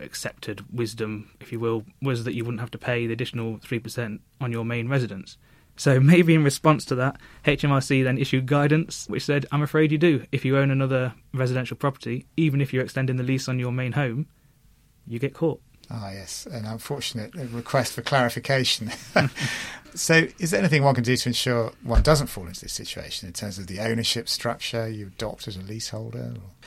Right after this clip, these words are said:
Speaker 1: Yes, I mean, if you collectively enfranchise, which is where leaseholders join together and buy the freehold off their landlord,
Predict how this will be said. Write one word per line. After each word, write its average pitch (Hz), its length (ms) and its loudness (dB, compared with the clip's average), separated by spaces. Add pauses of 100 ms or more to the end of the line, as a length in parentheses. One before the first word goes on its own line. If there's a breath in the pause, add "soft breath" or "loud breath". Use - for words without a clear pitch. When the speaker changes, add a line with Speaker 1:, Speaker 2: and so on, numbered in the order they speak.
(140 loud breath)
Speaker 1:
Yes, 175 500 4
I 139 140 4
mean, 147 240 6
if 151 260 2
you 143 1120 2
collectively 127 760 0
enfranchise, 123 680 2
which 104 160 -12
is 107 260 -12
where 110 360 -6 (360)
leaseholders 104 480 -6
join 107 220 -6
together 104 260 -6
and 104 80 -8
buy 107 140 -2
the 98 40 -8
freehold 107 360 -6
off 98 100 -10
their 101 100 -10
landlord, 123 400 -2